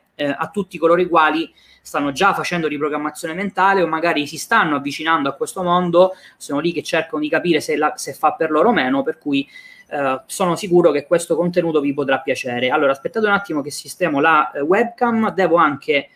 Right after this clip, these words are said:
verificare di essere in diretta su YouTube, aspettate un secondo solo, che facciamo anche questa, dire-, questa verifica e poi partiamo.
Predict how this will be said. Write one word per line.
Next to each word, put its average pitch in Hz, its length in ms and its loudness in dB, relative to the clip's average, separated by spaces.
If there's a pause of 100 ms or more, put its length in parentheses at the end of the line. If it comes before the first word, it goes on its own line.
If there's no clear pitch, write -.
(240)
verificare 175 760 0
di 160 120 0
essere 143 640 -2
in 175 240 -2
diretta 180 520 0
su 170 300 -4
YouTube, 147 480 -2
aspettate 175 520 -6
un 139 120 -6
secondo 160 400 -2
solo, 247 520 2 (1160)
che - 100 -8
facciamo 143 480 -2
anche 143 180 -4
questa, 165 540 -2
dire-, 185 460 0
questa 160 320 -4
verifica 175 540 0
e 147 100 -4
poi 143 280 2
partiamo. 127 680 -4